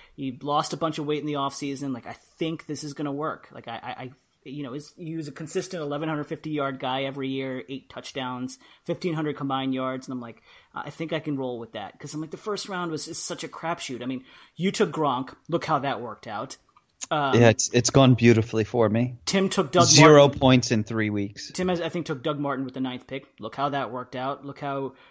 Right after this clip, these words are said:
Speaker 1: Julio Jones worked out with the second pick. I mean, the fucking best pick was the one we made fun of the most. It was with stupid
Speaker 2: Matt
Speaker 1: R A taking Matt
Speaker 2: Forte.
Speaker 1: Forte.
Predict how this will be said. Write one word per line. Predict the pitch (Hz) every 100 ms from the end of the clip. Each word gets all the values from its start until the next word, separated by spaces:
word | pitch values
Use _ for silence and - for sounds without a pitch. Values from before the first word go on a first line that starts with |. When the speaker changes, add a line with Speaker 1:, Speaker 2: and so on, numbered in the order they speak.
| _
Speaker 1:
Julio | - 175 170
Jones | 156 170 165 147
worked | 156 151
out | 143 131
with | 135
the |
second | 143 - 143 131 117
pick. | 117 117 - _ _
I | 175
mean, | 170
the | 151
fucking | 233 - 156
best | - 165 - -
pick | 180
was | 156
the | 147
one | 151
we | 147
made | 147 147 131
fun | - 156
of | 127
the | 131
most. | 135 147 139 - -
It | -
was | 139 123 -
with | 170 139 - - _ - -
stupid | - - 101
Speaker 2:
Matt | 95
Speaker 1:
R | 151
A | 139
taking | - - 139
Matt | 143 90 -
Speaker 2:
Forte. |
Speaker 1:
Forte. | 165 98 113 113 113